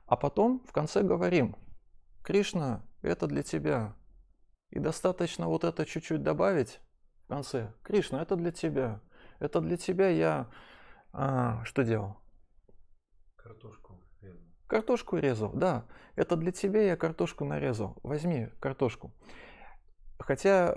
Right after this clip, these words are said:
Speaker 1: ну да, разные есть варианты. В общем,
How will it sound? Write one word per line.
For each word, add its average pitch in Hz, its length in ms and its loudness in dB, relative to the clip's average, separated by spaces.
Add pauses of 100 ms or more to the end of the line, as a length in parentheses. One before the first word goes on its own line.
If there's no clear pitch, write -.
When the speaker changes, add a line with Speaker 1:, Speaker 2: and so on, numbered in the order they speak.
(140)
Speaker 1:
ну 208 140 2
да, 123 180 2
разные 135 460 -2
есть 120 180 -6
варианты. 117 500 -6 (200)
В - 60 0
общем, 190 400 2